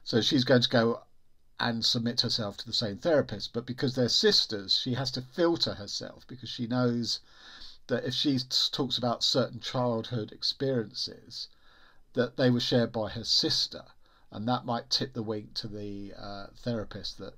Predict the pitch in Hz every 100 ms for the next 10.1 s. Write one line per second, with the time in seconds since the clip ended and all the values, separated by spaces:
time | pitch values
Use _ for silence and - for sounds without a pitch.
0 | - 98 - - 90 92 98 95 98 95
1 | 98 - 104 90 98 95 - 101 101 -
2 | - 107 - 98 101 - 101 92 - -
3 | 104 101 - - - - 135 139 151 139
4 | 117 113 107 143 - 117 113 117 104 -
5 | 110 104 98 117 - 110 101 104 104 104
6 | - - - 117 95 95 - - - -
7 | - 143 127 117 104 107 - 104 - 156
8 | 151 143 131 - - 120 101 107 - 101
9 | 107 104 - 98 117 120 110 110 110 113